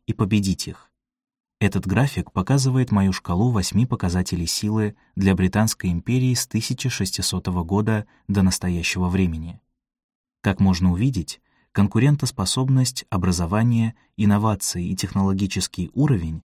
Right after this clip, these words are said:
резко росли в начале тысяча шестисотых и продолжали стабильный рост с тысяча шестисотого по тысяча восьмисотый год. Это с лихвой окупилось в период с тысяча семисотого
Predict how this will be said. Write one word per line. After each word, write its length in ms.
резко 440
росли 360
в 80
начале 420
тысяча 480
шестисотых 880
и 80
продолжали 640
стабильный 560
рост 340
с 140
тысяча 420
шестисотого 920
по 140
тысяча 440
восьмисотый 640
год. 300
Это 220
с 100
лихвой 440
окупилось 640
в 120
период 420
с 100
тысяча 440
семисотого 800